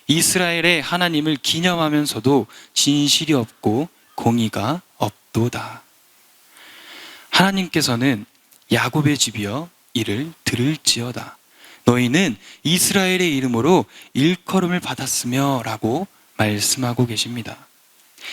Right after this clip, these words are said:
이 야곱과 이스라엘이라는 단어 참 익숙하죠? 바로 야곱이 하나님과 씨름하여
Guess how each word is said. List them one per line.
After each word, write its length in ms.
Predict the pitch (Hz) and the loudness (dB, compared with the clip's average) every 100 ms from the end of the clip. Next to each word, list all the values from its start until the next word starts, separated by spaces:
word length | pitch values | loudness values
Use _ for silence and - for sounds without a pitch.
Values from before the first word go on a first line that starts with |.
| - - - | -14 -16 0
이 180 | 147 160 | 2 4
야곱과 720 | 117 110 143 - - 104 98 - _ _ | 2 2 -2 -2 -2 -2 -4 -16 _ _
이스라엘이라는 760 | 120 123 - 147 143 131 123 135 | 0 0 0 0 0 0 -2 -2
단어 380 | - 107 113 101 _ _ _ - | -4 -6 -6 -6 _ _ _ -6
참 240 | - 151 | -4 -2
익숙하죠? 720 | 127 - - - 101 139 123 - _ _ - - - | -2 -2 -4 -2 -2 -2 -2 -8 _ _ -20 -20 -6
바로 380 | - 107 117 185 _ _ _ _ | 0 2 2 -2 _ _ _ _
야곱이 540 | 113 113 143 123 107 - _ - | 0 0 0 -2 -6 -10 _ -8
하나님과 720 | - 147 147 117 107 139 131 - - - | -2 0 0 -2 -2 -2 -2 -6 -14 -2
씨름하여 960 | - 214 220 226 202 156 120 110 170 | 0 2 2 0 -2 -4 -2 -2 -4